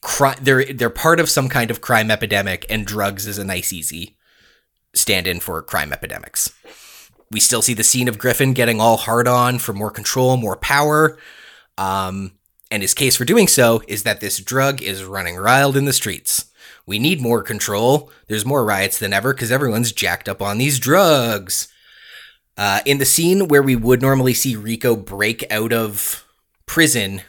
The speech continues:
we don't see him breaking out of prison. We find out he's, we meet this guy named Rico,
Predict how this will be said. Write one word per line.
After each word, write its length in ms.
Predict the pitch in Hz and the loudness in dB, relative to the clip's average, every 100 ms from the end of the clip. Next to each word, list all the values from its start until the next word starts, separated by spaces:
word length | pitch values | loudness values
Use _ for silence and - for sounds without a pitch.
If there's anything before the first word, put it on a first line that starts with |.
| _ | _
we 100 | 117 | 0
don't 160 | 156 165 | 0 0
see 160 | - | -2
him 80 | 160 | 0
breaking 320 | 135 127 131 | 0 2 2
out 100 | 117 | 2
of 80 | 117 | 2
prison. 400 | - 104 104 98 | 0 -4 -2 -4
We 140 | 101 120 | -2 0
find 300 | 139 123 113 | 2 2 2
out 280 | 110 104 - | 2 0 -8
he's, 800 | - 107 104 104 95 - - - | -10 -4 -4 -4 -2 0 0 -2
we 120 | 107 | -2
meet 120 | 117 | -2
this 140 | 117 - | -2 0
guy 160 | 107 | 0
named 180 | 101 98 | 0 -4
Rico, 540 | 120 175 120 107 104 | -2 0 2 2 0